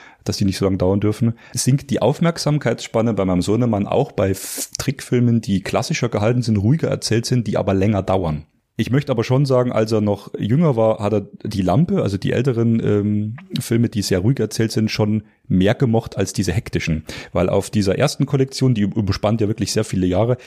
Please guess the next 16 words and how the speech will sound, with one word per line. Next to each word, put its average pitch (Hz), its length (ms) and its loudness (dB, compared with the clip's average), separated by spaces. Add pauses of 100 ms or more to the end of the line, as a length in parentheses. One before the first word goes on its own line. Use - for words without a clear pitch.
sind 117 180 -2
auch 107 160 -2
neuere 120 380 2
Filme 139 260 2
mit 139 160 0
dabei, 139 540 0
auch - 220 -4
modernere 120 600 0
Filme. 139 380 2 (400)
Und 110 260 0
die 131 180 2
hat 127 120 2
er 127 60 4
nicht 131 140 2
so 110 100 0
gemocht. 82 480 -6